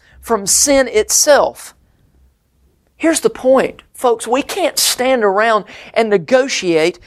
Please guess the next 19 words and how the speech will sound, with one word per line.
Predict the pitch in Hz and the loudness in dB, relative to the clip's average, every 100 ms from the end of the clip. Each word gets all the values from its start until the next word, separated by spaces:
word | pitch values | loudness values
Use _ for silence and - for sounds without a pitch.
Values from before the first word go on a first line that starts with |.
| - - | -10 -4
with | 220 | -2
sin | - - 294 294 175 139 120 _ _ - | -2 -2 0 0 0 -2 -12 _ _ -4
because | 247 240 - 170 165 208 - | -4 -2 -2 0 0 -2 0
it's | 208 - 170 | -2 0 -2
dangerous. | 247 247 285 196 147 - - - - - - - - | -2 0 -4 -2 -2 -2 -2 -6 -6 -20 -20 -20 -2
We | 202 285 | 0 2
ne-, | 285 269 | 0 0
ha-, | 202 202 - | -2 -4 -2
we | 196 277 | -2 0
need | 277 | -2
to | 226 | -2
have | 220 | -2
an | 196 | -2
understanding | - 220 269 254 214 190 196 | 0 -2 -2 -2 0 0 0
in | 180 | 2
that | 180 170 | 0 0
relationship | 175 170 220 262 240 208 - 196 | -2 0 0 0 -2 -2 0 -2
with | 165 151 | -2 -2
God | 180 180 156 143 | 0 2 0 -2